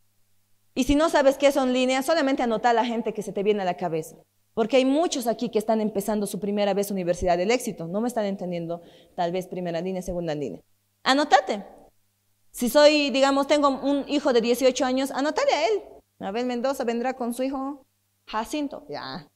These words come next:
Jacinto Mamani. Ya. <laughs> De dieciocho años, así. Anótale. Ajá. Es tu prospecto que le estás edificando, así. Y al hijo, entonces, aunque, aunque yo no le diga nada,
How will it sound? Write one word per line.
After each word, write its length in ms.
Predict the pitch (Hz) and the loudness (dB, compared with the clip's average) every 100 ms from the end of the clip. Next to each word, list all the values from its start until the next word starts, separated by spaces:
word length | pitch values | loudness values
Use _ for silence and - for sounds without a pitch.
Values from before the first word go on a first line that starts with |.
| _ | _
Jacinto 420 | - 247 311 311 | -6 -2 -2 -2
Mamani. 440 | 302 302 302 277 160 | -2 -2 -2 -4 -6
Ya. 200 | - 160 240 196 - 160 151 - | -8 -6 -4 -4 -4 -8 -10 -16
<laughs> 600 | 240 - - - _ - | -18 -18 -20 -20 _ -4
De 120 | 262 285 | 2 2
dieciocho 520 | 294 294 311 302 311 | 4 4 4 4 0
años, 280 | 285 226 143 | -2 -2 -6
así. 180 | 143 - | -10 -6
Anótale. 640 | 214 285 320 605 415 - - - - _ _ _ _ _ _ _ _ | -2 0 2 4 2 0 -8 -20 -20 _ _ _ _ _ _ _ _
Ajá. 220 | 170 180 - | -12 -10 -4
Es 160 | 302 | -2
tu 340 | 349 349 311 233 | 0 2 2 2
prospecto 1000 | 226 226 240 240 269 285 285 - - _ _ | 0 0 -2 0 0 0 -2 -14 -20 _ _
que 100 | - | -8
le 60 | 180 | -6
estás 580 | 180 190 190 - - - - | -2 0 -2 -4 -14 -18 -8
edificando, 720 | 196 190 208 - 277 269 - | -6 -6 -8 -8 -6 -6 -10
así. 300 | - 196 247 254 - _ _ | -10 -8 -8 -10 -20 _ _
Y 80 | 269 | 4
al 140 | 285 | 4
hijo, 200 | 339 359 381 370 | 2 2 -2 -2
entonces, 400 | 311 294 285 277 | -2 -2 -2 -4
aunque, 480 | 269 277 269 262 - | -4 -2 -2 -2 -4
aunque 300 | 247 262 277 | -4 -2 -2
yo 140 | 302 | -2
no 140 | 349 311 | -2 0
le 120 | 240 | 0
diga 220 | 233 214 | 0 -2
nada, 380 | 208 180 196 | -2 -2 -2